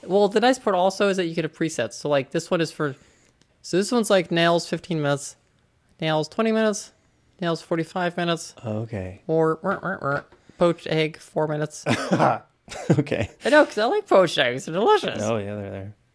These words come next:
Speaker 1: So for when you're painting your nails, as you may have already seen this going, it's quite handy because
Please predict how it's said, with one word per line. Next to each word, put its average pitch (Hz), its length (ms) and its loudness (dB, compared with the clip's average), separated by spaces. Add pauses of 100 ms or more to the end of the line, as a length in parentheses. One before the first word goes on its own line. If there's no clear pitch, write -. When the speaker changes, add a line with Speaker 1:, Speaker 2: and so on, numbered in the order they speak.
(280)
Speaker 1:
So 196 100 0
for 196 180 0
when 220 140 2
you're 190 80 -2
painting 208 240 -6
your 190 80 0
nails, 170 400 -4
as 160 100 -16
you 156 60 -8
may 160 80 -2
have 160 80 0
already 151 160 -4
seen 143 240 -8
this 127 200 -10
going, 135 460 -4 (600)
it's 160 220 -2
quite 160 240 -4
handy 226 260 -2
because 139 720 -4